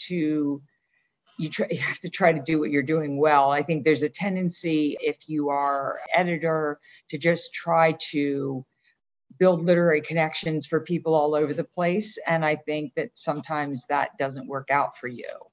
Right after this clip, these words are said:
as the editor. So I, I, what I try to do well, I try to do what I can do well, which is edit and teach and not get too crazy,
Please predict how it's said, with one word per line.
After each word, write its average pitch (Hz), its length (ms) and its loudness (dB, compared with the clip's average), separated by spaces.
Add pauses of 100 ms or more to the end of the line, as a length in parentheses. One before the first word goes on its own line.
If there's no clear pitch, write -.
(380)
as 120 200 -4
the 120 220 -10
editor. 117 560 -10
So 135 300 -2
I, - 160 -6 (260)
I, 143 300 -2
what 147 240 2
I 143 80 0
try 233 320 2
to 214 100 -2
do 180 220 -4
well, 151 560 0 (420)
I 170 60 -2
try 302 160 6
to 294 80 4
do 208 160 0
what 185 160 4
I 165 100 8
can 165 160 -4
do 139 160 0
well, 143 380 2
which 147 240 -2
is 135 340 -4
edit 202 380 0 (180)
and 147 220 -4
teach - 520 -8 (120)
and 151 100 0
not 139 280 0
get 160 180 -2
too 160 160 -8
crazy, 135 640 -8